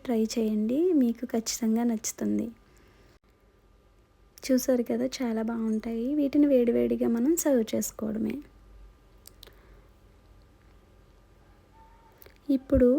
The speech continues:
సెకండ్ రెసిపీ వచ్చేసి చికెన్ పాప్కార్న్ అండి. ఇవి కూడా పిల్లలు చాలా ఇష్టంగా తింటారు. వీటిని మనం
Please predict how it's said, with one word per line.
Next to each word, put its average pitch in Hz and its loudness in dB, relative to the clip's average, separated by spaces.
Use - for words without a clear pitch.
సెకండ్ 262 2
రెసిపీ 240 0
వచ్చేసి 226 -2
చికెన్ 226 -2
పాప్కార్న్ 214 -6
అండి. 214 -2
ఇవి 214 0
కూడా 220 -2
పిల్లలు 214 0
చాలా 214 -2
ఇష్టంగా 214 -2
తింటారు. 214 -4
వీటిని 262 6
మనం 240 4